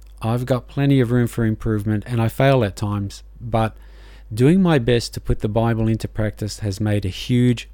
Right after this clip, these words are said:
positive difference to my life and helped me to avoid the disaster I would have been otherwise. Thank God. And if you commit yourself to following God in this way, I'm sure you'll be just as happy about it as I am.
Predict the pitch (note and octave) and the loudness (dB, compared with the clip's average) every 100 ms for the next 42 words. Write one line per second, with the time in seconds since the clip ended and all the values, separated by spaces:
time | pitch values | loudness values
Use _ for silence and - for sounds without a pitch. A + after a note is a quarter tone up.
0 | - A2+ G#2+ A2 G#2+ G2+ G#2 A#2 - A2 | -6 -4 -2 0 -2 -2 -2 -2 -2 -4
1 | - A2+ G#2 G2+ F#2+ F#2+ - - - - | -4 -4 -2 -4 -4 -6 -12 -20 -20 -20
2 | - - - - A2 G#2 C3+ D#3+ - B2+ | -20 -20 -20 -10 -6 0 2 2 2 2
3 | A#2+ A#2 G#2 G#2 G#2+ G2+ G2 G#2 F#2+ G2+ | 2 2 0 0 0 0 -2 -2 -2 0
4 | A#2 A#2+ - G2+ F#2 G2 G2+ G2+ F#2+ G2+ | 0 -2 -4 -4 -4 -2 -2 -4 -4 -4
5 | G2+ G2 F#2+ F2+ E2+ - - - - - | -2 -4 -6 -6 -8 -10 -16 -20 -20 -6
6 | G#2 G#2 G2 G2 F2+ F2 - - - - | -4 -2 -4 -6 -6 -6 -12 -20 -20 -20
7 | - - - - - A#2 A2 - C3 F3+ | -20 -20 -20 -20 -6 -2 0 2 2 4
8 | D3 A2+ G#2+ A2 - G#2 - G2+ - A2 | 2 0 -2 -2 -2 -2 -4 -6 -2 0
9 | G#2+ G#2 G2+ G#2 G#2 G2+ G2+ G#2 G#2 G2+ | 0 0 0 -2 -2 -2 -2 -4 -4 -4
10 | G2 A2 - G#2+ G2+ - B2 B2+ A2+ A#2 | -4 -8 -6 -4 -4 0 2 2 2 2
11 | A2 G#2 F2+ G#2+ - C3 - A2+ - A2 | 0 -2 0 -2 -2 -4 -2 -4 -2 -2
12 | G2 G2 G2 F#2+ - G#2 F#2+ F2+ F2+ F2 | -2 -2 -4 -6 -6 -6 -4 -4 -4 -6
13 | E2+ | -8